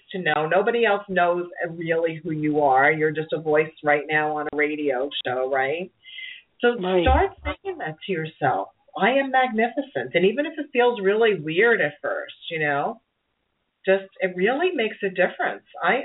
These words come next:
Speaker 1: I can do anything I put my mind to. I'm amazing." People should be so lucky
Speaker 2: When
Speaker 1: to
Speaker 2: I
Speaker 1: have
Speaker 2: feel,
Speaker 1: you.
Speaker 2: yeah, when I feel that most is when I'm driving in my car. I, I, for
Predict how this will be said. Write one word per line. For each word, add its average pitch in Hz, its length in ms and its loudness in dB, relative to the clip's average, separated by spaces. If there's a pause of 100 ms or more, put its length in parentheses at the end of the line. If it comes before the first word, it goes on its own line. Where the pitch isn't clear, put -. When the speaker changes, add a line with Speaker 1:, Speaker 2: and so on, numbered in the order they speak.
Speaker 1:
I 190 120 4
can 311 240 -12
do 190 180 2
anything 214 400 0
I 233 80 2
put 233 240 -4
my 233 140 2
mind 247 360 0 (120)
to. 147 160 0
I'm 208 240 0
amazing." 170 800 -2 (680)
People 240 320 0
should 240 120 -4
be 247 180 -6
so 247 60 2
lucky 214 300 0
Speaker 2:
When 233 100 6
Speaker 1:
to 240 60 6
Speaker 2:
I 226 80 4
Speaker 1:
have 175 120 0
Speaker 2:
feel, 233 160 4
Speaker 1:
you. 202 140 2
Speaker 2:
yeah, - 0 -
when 202 180 4
I 208 100 2 (140)
feel 247 140 2
that 226 180 2
most 185 400 0
is 240 100 -2
when 185 140 2
I'm 185 160 0 (400)
driving 220 420 4
in 185 240 -4
my 196 200 2
car. 143 420 -2 (880)
I, - 200 4 (160)
I, 135 220 4 (500)
for 180 100 -10